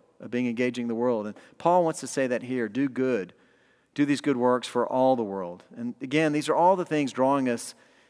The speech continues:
into a behavior that's part of the Jesus way, how we're meant to live. And which leads us final, to the final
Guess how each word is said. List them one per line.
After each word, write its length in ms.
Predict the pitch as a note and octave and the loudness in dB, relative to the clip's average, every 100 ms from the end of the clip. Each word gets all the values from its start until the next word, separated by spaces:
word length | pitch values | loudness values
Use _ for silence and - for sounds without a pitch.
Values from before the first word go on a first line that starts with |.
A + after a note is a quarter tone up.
| - | -6
into 260 | C#3+ B2+ C3+ | -2 0 2
a 60 | |
behavior 840 | A#2+ C3 C#3+ E3+ D3 B2+ A#2+ A#2 A#2 - _ _ _ | 2 2 2 2 2 2 2 2 -2 -14 _ _ _
that's 160 | C3 C3 | -6 -4
part 320 | - C#3 C3+ | 2 4 4
of 60 | A#2+ | 0
the 80 | |
Jesus 420 | A2+ A#2+ A2 F#2+ A2 | -4 -4 -4 -8 -10
way, 320 | G2+ E2+ - _ _ _ _ _ _ _ _ _ _ | -10 -12 -18 _ _ _ _ _ _ _ _ _ _
how 180 | - C#3 | -4 0
we're 140 | B2+ | 2
meant 220 | B2 A#2+ - | 0 -2 -4
to 80 | |
live. 480 | A2 G#2+ F2 - - _ _ _ _ _ _ _ _ _ _ _ - | -6 -6 -8 -12 -20 _ _ _ _ _ _ _ _ _ _ _ -2
And 200 | D3 D#3+ E3+ | 0 2 4
which 180 | F3 | 4
leads 240 | F3+ A3+ G3 | 8 6 6
us 160 | F#3+ | 2
final, 420 | - E3+ E3+ E3 E3 | 6 6 6 4 2
to 140 | - | 0
the 120 | C#3 | -2
final 520 | C3+ D3+ D#3 D3 C3 | 4 4 6 4 0